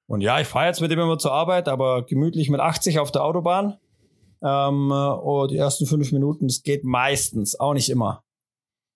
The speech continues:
Meistens geht's. Die Woche hat er jetzt nicht so eine gute Woche. Aber jetzt gucken wir mal.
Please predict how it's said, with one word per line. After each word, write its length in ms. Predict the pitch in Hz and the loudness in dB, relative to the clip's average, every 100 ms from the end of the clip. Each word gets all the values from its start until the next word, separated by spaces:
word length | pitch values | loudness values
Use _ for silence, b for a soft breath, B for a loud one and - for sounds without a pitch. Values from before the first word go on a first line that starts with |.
| - | -4
Meistens 480 | 123 127 - 107 95 | 0 2 2 0 0
geht's. 360 | 110 107 - | 0 -2 -4
Die 160 | 147 135 | 0 0
Woche 260 | 156 151 151 | 2 2 2
hat 100 | 147 | 2
er 60 | |
jetzt 160 | 139 127 | 0 2
nicht 180 | 143 - | 0 2
so 180 | 139 131 | 2 2
eine 220 | 123 123 | 2 0
gute 240 | 127 127 | 0 0
Woche. 400 | 113 110 113 117 - _ _ _ - | 0 0 0 -2 -8 _ _ _ -4
Aber 220 | 113 123 | 0 0
jetzt 120 | 113 | 0
gucken 180 | - 113 113 | -2 0 0
wir 20 | |
mal. 320 | 104 104 | 0 -2